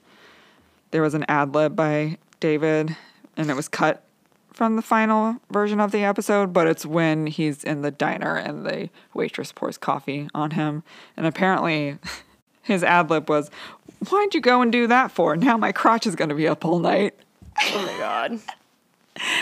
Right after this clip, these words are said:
Speaker 1: I, I see
Speaker 2: I
Speaker 1: why they cut
Speaker 2: can't.
Speaker 1: it.
Speaker 2: I hate that.
Speaker 1: Oh my God.
Speaker 2: Um,
Speaker 1: Do you have anything else?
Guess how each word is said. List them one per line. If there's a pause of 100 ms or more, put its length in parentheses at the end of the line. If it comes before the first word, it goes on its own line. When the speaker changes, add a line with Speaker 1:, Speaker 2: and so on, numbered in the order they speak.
(180)
Speaker 1:
I,
I
see
Speaker 2:
I
Speaker 1:
why
they
cut
Speaker 2:
can't.
Speaker 1:
it. (880)
Speaker 2:
I
hate
that. (280)
Speaker 1:
Oh (100)
my (400)
God.
Speaker 2:
Um,
Speaker 1:
Do
you
have
anything
else?